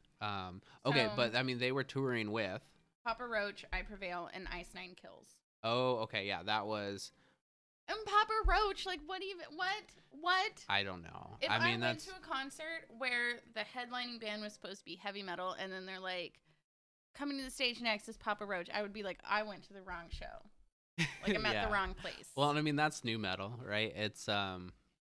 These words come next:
Speaker 2: I don't, I don't know. I, Papa Roach to me, I think I feel the way about Papa Roach that most people feel about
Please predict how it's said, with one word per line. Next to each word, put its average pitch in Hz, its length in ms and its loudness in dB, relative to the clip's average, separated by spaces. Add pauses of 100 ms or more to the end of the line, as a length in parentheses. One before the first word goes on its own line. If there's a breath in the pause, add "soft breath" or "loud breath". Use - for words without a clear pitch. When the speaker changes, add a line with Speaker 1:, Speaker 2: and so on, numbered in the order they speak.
(460)
Speaker 2:
I 330 140 2
don't, 320 220 0
I 220 140 2
don't 208 120 -4
know. 156 220 -10
I, 220 180 -2 (220)
Papa 254 240 -6
Roach 214 360 -6
to 226 80 -14
me, 196 260 -8 (500 soft breath)
I 220 80 -4
think 262 300 -8
I 220 180 2
feel 285 220 -8
the 220 120 -8
way 202 240 -6
about 202 280 -8
Papa 190 200 -8
Roach 185 340 -12
that 185 120 -14
most 185 220 -16
people 196 320 -14
feel 175 320 -8
about 175 360 -8